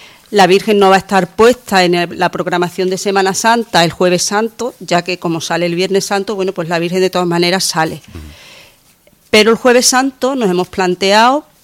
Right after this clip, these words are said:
Speaker 1: pues, mm, no ponerla en el programa, no va a estar en el programa, en la procesión del Jueves Santo, va a estar, mm, el Cristo de la Buena Muerte para su procesión,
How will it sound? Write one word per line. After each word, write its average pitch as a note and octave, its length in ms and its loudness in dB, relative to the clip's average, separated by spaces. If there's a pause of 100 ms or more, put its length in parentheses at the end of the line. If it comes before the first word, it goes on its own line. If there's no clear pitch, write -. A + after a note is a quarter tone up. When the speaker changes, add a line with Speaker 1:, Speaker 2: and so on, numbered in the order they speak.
(200)
Speaker 1:
pues, F#3+ 640 0
mm, E3 520 0 (160)
no G3+ 180 2
ponerla F3 380 2
en E3+ 60 2
el E3+ 120 0
programa, A3+ 580 2 (100)
no F#3+ 240 4
va F#3 60 2
a F3+ 60 4
estar F#3 240 -4
en F3 100 0
el F3 140 -2
programa, G#3+ 540 0
en C4+ 60 -4
la A3+ 120 -2
procesión F3 420 -4
del E3 120 -2
Jueves F3 320 -4
Santo, B3 500 -2 (120)
va D#3+ 180 -2
a - 20 0
estar, F#3+ 420 -4 (540)
mm, F#3+ 120 -2
el E3+ 280 0
Cristo F3 280 -2
de F3+ 80 4
la F3+ 100 4
Buena F#3 200 2
Muerte A#3+ 540 -2 (420)
para F3+ 180 -2
su E3+ 140 -8
procesión, G3+ 560 -6